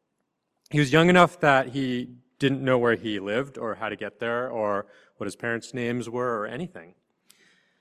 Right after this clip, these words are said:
And then when, uh, uh, they were all trying to figure all of this out, uh, a family came up and, and pointed out another kid,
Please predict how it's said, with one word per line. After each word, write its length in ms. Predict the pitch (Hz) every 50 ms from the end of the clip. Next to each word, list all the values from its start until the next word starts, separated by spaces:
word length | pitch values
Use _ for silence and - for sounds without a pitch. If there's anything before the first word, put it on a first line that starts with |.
| _ _ _ _ _ _ _ _ _ _ _ _
And 100 | - 151
then 200 | 180 196 202 202
when, 240 | 190 190 185 175 165
uh, 400 | 156 147 139 135 127 127 151 - -
uh, 180 | 139 135 131 131
they 80 | 135
were 80 | 143 147
all 140 | 151 160 156
trying 180 | - 165 165
to 120 | 147 135 120
figure 440 | - - - 165 151 143 147 139 135
all 260 | - 143 135 139 139
of 140 | 127 107 101
this 300 | 131 156 160 - - 135
out, 420 | 120 120 117 113 117 127 123 -
uh, 160 | 131 123 127 131
a 40 |
family 380 | - - 160 156 175 190 185 165
came 260 | - - 143 131 113
up 240 | 107 104 101 _ -
and, 260 | - 135 120 120 123 127
and 140 | 120 120
pointed 300 | - - 147 135 - 127
out 180 | 123 117 117 -
another 320 | - 127 123 143 165 190 170
kid, 480 | - - - 104 87 90 90 - -